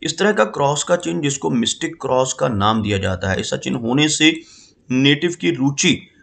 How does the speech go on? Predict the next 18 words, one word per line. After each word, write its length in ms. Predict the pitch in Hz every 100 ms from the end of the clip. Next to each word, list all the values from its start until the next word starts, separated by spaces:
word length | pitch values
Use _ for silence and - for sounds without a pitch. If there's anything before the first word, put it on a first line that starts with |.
| -
ओकल्ट 360 | 139 170 190 190
साइंसेस 520 | - 139 156 190 190
में 120 | 185
रहती 320 | 170 151 156
है, 120 | 156 147
जैसे 300 | 127 - 143
यह 180 | 143
पामिस्ट्री 720 | 135 113 107 113 113 139 147 135
है, 300 | 127 135 -
एस्ट्रोलॉजी 760 | 110 - 104 113 135 127 139
है, 340 | 127 127 127 - - _ _ -
वास्तु 580 | 101 113 139 - 151 135
है, 220 | 127 127 117
रेकी 360 | 131 135 147
है, 360 | 131 127 - - _ _ _ _ _ _ -
ऐसी 220 | - 233
चीजों 260 | 220 220
में 260 | 220 233